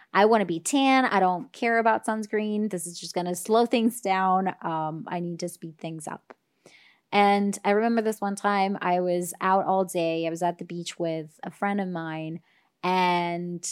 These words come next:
we got home at night, and I realized that I was sunburned. But what was unusual about it is that my face was particularly sunburned. And I remember not thinking much of it that night,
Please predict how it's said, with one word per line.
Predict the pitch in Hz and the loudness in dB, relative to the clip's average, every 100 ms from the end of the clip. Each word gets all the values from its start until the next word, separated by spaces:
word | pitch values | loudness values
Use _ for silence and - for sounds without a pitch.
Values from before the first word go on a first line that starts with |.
| - - | -12 -12
we | 160 170 180 190 196 190 185 175 _ 170 | -12 -8 -2 -2 -2 -4 -4 -6 _ -8
got | 175 180 175 | 0 0 0
home | - - 294 427 415 | -6 -4 0 2 0
at | 233 - | -4 -6
night, | 160 156 160 156 | -8 -8 -8 -10
and | - 175 | -8 -6
I | |
realized | 180 175 254 302 214 175 - | -6 -4 -4 -2 -2 -2 -2
that | 170 165 160 _ _ _ _ _ _ - - | 0 0 -2 _ _ _ _ _ _ -14 0
I | 196 | 2
was | 190 180 | 2 2
sunburned. | 247 226 190 165 165 - - - | 0 0 -2 -4 -6 -12 -6 4
But | 226 - - | 4 4 -8
what | 214 262 | 2 4
was | 339 330 | 6 6
unusual | 294 247 285 415 302 220 | 6 6 8 6 6 2
about | 190 175 175 | 4 4 4
it | 175 165 | 2 -2
is | 175 | -2
that | 190 175 170 - | 2 2 0 -4
my | 202 202 | 0 0
face | 196 - _ 247 185 160 - - - - | 0 -10 _ 2 2 -2 -14 -18 -18 -6
was | 185 196 175 - - _ | 4 4 4 -2 -18 _
particularly | - 202 - 196 - 190 180 170 165 165 160 151 _ _ | -4 -4 -2 -4 -2 -2 0 -2 -2 -6 -6 -8 _ _
sunburned. | - 254 226 196 165 165 - - - | -2 0 0 -2 -4 -6 -14 -14 0
And | 214 220 | 2 4
I | |
remember | 285 392 370 294 294 277 | 2 2 2 2 4 4
not | 285 - | 2 0
thinking | 294 285 269 | -4 -2 0
much | 214 190 - | 0 -4 -4
of | 180 | 0
it | 180 180 | 0 2
that | 180 - | 0 0
night, | 175 175 180 208 - | -6 -6 -8 -8 -10